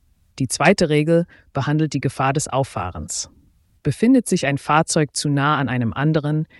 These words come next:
wird die Geschwindigkeit entsprechend so gesenkt, dass ein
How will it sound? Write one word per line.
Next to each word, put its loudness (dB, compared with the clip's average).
wird 0
die -4
Geschwindigkeit 0
entsprechend -2
so 2
gesenkt, -2
dass -4
ein -4